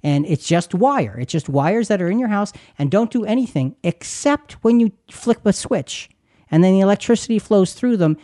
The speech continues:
and it brings you light, or it brings you power, or it brings you your refrigerator, the ability to refrigerate. It, it,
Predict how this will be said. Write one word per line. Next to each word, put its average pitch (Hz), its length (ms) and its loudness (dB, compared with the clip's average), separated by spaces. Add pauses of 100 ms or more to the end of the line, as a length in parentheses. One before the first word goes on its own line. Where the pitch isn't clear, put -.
(120)
and 170 100 2
it 160 80 0
brings 175 260 2
you 147 120 0
light, 143 400 -4 (180)
or 151 120 2
it - 20 2
brings 160 280 2
you 156 60 0
power, 147 500 0 (240)
or 143 60 -2
it 143 80 -4
brings 170 260 2
you 165 160 4 (220)
your 147 260 0
refrigerator, 156 800 2
the 143 140 2
ability 156 380 2
to 160 120 -4
refrigerate. 143 720 -2 (240)
It, 160 160 0
it, 165 360 -6